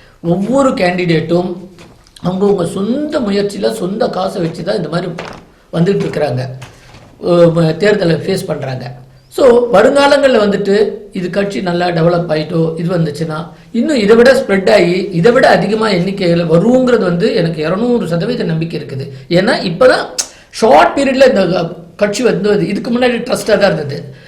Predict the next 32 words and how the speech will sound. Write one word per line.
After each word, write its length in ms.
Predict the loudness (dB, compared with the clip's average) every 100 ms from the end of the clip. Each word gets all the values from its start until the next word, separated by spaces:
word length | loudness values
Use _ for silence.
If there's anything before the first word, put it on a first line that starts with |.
| _
இந்த 140 | -2 2
one 120 | 4
and 120 | 4
half 160 | 4 4
year-ல 200 | 4 4
தான் 120 | 2 2
வந்து 180 | 4
இந்த 280 | 2 4 0
கட்சி 340 | 0 -6 -4 -2
வந்து 300 | 0 2 0
அப்படியே 300 | 0 -2 -2
ஸ்ப்ரெட் 200 | -2 0
அவுட் 200 | 0 2
ஆகி 260 | 0 0 0
all 180 | 2
over, 260 | 2 2 0 -4 -12 -20 -12 -2
all 160 | 2
over 200 | 2 2
தமிழ்நாடு 400 | -2 -2 0 0
மட்டும் 240 | 0 -2 -2
இல்ல, 80 |
பாண்டிச்சேரியிலே 580 | 0 0 -2 -2 0 0
நல்லா 180 | 0 -2
ஸ்ப்ரெட் 320 | -4 -2 0
ஆயிருக்குது. 460 | 2 0 -4 -6 -8 -10 -18 -20 _
So 180 | 2 4
that 140 | 4 -2 -2 0
next 280 | 0 -2 0
election 380 | 2 2 -2
we 180 | -2 -2 2
may 220 | 2 2
expect, 420 | -2 0 -2 -2